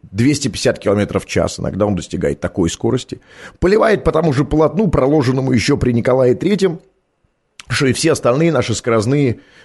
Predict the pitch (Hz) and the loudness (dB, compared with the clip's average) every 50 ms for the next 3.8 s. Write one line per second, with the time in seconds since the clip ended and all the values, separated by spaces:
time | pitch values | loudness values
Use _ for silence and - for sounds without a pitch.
0 | - - 117 117 113 104 143 147 117 113 139 117 127 127 123 - - 101 82 58 | -8 -2 0 0 0 2 2 2 2 2 2 2 2 0 0 0 0 0 0 0
1 | 50 - - - _ _ _ _ _ _ _ _ _ _ _ _ _ _ _ _ | -2 -8 -12 -16 _ _ _ _ _ _ _ _ _ _ _ _ _ _ _ _
2 | _ _ - - - - _ _ _ - - - 214 226 233 214 220 220 214 214 | _ _ -20 -20 -20 -20 _ _ _ -12 -4 -2 0 0 0 0 0 0 2 0
3 | 220 - - 220 165 117 - - - 117 104 87 78 65 - | 0 2 2 2 2 2 0 -2 0 0 2 0 0 -2 -8